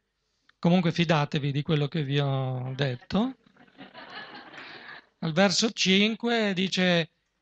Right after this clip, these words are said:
"Cambia completamente il tono", quindi di un uomo che sta avendo una guarigione nel suo cuore. "Quanto, quanto a me, io confiderò nelle tue vie, io avrò fiducia in te", io...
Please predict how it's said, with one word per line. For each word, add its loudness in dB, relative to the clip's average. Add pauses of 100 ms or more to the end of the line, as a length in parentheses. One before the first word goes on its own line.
(320)
"Cambia 4
completamente -4
il -6
tono", -4
quindi 2
di 0
un 2
uomo 0 (600)
che 0
sta 4
avendo 0
una -2
guarigione 0
nel -8
suo -6
cuore. -6
"Quanto, 0
quanto 2
a 4
me, 2
io -2
confiderò -6
nelle -4
tue -4
vie, -4
io -6
avrò -6
fiducia -4
in -6
te", -2
io... -6